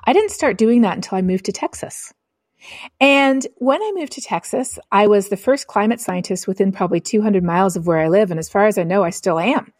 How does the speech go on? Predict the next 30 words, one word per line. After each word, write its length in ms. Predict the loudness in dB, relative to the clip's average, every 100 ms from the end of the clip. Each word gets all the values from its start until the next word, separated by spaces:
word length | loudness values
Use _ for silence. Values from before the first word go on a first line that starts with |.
| _
the 120 | -8
only 220 | -6 -4 -4
one. 280 | -4 -6 -14 _ -18 -14 -14 -14 -16 -20 -20 _ _
Within 260 | 2 2 2
a 60 | -2
couple 340 | -2 0 2
of 100 | 2
months, 520 | 2 2 2 -4 -8 -8
I 60 |
got 180 | -4 0
my 100 | 0
first 340 | -2 -4 -6 -6
invitation 540 | -8 0 0 0 -2
to 80 | -2
speak 280 | -4 -10 -4
to 120 | 0
a 40 |
women's 360 | 2 2 0 -2
group. 240 | -8 -12 -14 _ _ _ _ -20 -20 0
And 380 | 2 4 2 0 -6 _
they, 200 | 2 2
they 200 | 2 2
weren't 280 | 4 2 0
dismissive. 720 | -10 -2 -2 0 0 -2 0
They 120 | 2
were 120 | 2 0
curious, 760 | -2 0 2 4 2 0 -4
cautious, 1080 | -10 2 2 2 0 -4 -4 -6 -12 -16 -20 _ _ _ _
maybe 240 | 0 2 2
doubtful, 680 | 2 0 0 -10 -10 -12